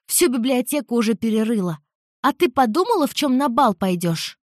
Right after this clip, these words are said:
И вот тут я порадовалась, что сижу,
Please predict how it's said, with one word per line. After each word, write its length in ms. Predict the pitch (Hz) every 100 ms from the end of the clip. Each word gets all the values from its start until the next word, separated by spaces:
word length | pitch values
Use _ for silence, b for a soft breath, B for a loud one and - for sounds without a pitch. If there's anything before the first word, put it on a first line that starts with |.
| _ _ _ _ _ _ _ _ _ _ _
И 160 | 277 269
вот 200 | 220 214
тут 260 | - 320 -
я 160 | 214
порадовалась, 600 | 202 185 185 190 160 151
что 220 | 147 - 156
сижу, 420 | - 147 151